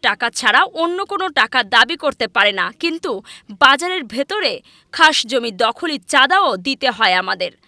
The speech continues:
আমরা বিষয়টির ন্যায্য বিচার চাই প্রশাসনের প্রতি। এমনকি ইজারাদারকৃত আওয়ামী দোসররা বিভিন্ন প্রকার প্রস্তাব দেয়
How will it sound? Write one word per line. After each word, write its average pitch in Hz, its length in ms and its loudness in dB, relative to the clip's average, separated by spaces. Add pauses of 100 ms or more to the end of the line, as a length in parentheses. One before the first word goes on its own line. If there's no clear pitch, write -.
(200)
আমরা 247 320 4
বিষয়টির 285 560 -4
ন্যায্য 262 400 -2
বিচার 208 320 -6
চাই 226 280 -4 (300)
প্রশাসনের 349 540 -4
প্রতি। 190 380 -8 (1700)
এমনকি 339 580 4 (300)
ইজারাদারকৃত 320 920 2 (520)
আওয়ামী 381 520 4 (220)
দোসররা 294 680 -2
বিভিন্ন 339 540 -6
প্রকার 311 400 0 (260)
প্রস্তাব 311 440 -2
দেয় 208 300 -2